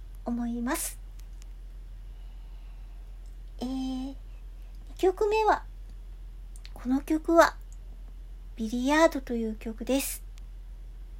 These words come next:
最初は、玉という言葉が歌詞に入ったので、玉突きとしようかと思ったのですが、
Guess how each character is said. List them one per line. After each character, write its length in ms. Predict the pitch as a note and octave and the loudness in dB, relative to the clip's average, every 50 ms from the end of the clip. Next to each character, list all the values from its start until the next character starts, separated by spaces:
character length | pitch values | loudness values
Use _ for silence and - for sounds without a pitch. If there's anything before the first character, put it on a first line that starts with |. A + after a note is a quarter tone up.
| - - - - - - - - - - - - - - - - - - - - - - - - - | -12 -12 -12 -12 -12 -12 -12 -12 -12 -12 -12 -12 -12 -12 -12 -10 -10 -12 -10 -10 -10 -10 -10 -12 -12
最 240 | - - B3 A#3+ B3+ | -10 -6 -4 -4 -4
初 180 | - - - C#4+ | -4 -4 -2 4
は、 260 | D4 D#4 E4+ - - - - - - - - - - - - - - - - - - - - | 8 8 8 8 4 -4 -12 -12 -12 -12 -12 -12 -12 -12 -12 -12 -12 -12 -12 -12 -12 -12 -10
玉 280 | - E4+ F#4+ G#4+ G#4+ G#4 | -2 0 2 2 2 2
と 220 | - - D4+ C#4 | 0 0 0 0
い 180 | C4 B3+ A#3+ A#3 | 0 0 0 -2
う 60 | A#3 - | -4 -4
言 280 | - A#3 A3 - A#3 | -6 -6 -4 -4 -6
葉 180 | A3 - A#3 A#3 | -4 -4 -6 0
が 260 | - C#4 D4+ D#4+ E4 - - - - - - - - - - - - - | 2 4 4 4 2 -4 -12 -12 -12 -14 -12 -12 -12 -12 -12 -12 -12 -10
歌 160 | - - D4 | -8 -8 -8
詞 160 | - - C4+ C4+ | -6 -2 0 2
に 200 | B3+ B3+ B3 B3 | 2 2 0 -2
入 220 | - - C#4 D4 | -6 -6 -6 -6
っ 60 | D4 - - - | -6 -6 -4 0
た 100 | F4 E4+ | 0 2
の 160 | E4+ F4 F4+ F4 | 4 4 4 4
で、 220 | F4 - - - - - - | 4 0 -2 -4 -10 -12 -10
玉 240 | - - B3 B3 C#4 | -6 -2 0 0 0
突 220 | D4 - - - | 0 -2 -6 -2
き 220 | - F4 E4 - - - - - - - - - - - - - - - - | 0 0 0 0 -2 -12 -12 -12 -12 -12 -12 -12 -12 -12 -12 -12 -12 -12 0
と 260 | - E4+ E4+ E4 - - | 4 4 4 4 2 -6
し 260 | - - - - D4 | -12 -10 -2 2 4
よ 140 | D#4 E4+ F4+ | 6 6 6
う 40 | F4 | 4
か 160 | - D#4+ C#4+ | 2 0 0
と 140 | - - C4 | 0 0 0
思 220 | B3 A#3+ B3 B3+ | 2 2 2 0
っ 40 | B3+ - - - | -2 -4 -8 -4
た 140 | B3 A#3+ | -2 0
の 160 | A#3+ A#3+ A#3+ A#3 | 0 0 0 0
で 120 | B3+ B3 | -2 -4
す 180 | B3 - C4 C4 | -2 -2 0 4
が、 240 | C#4 C#4+ E4+ - | 6 4 4 4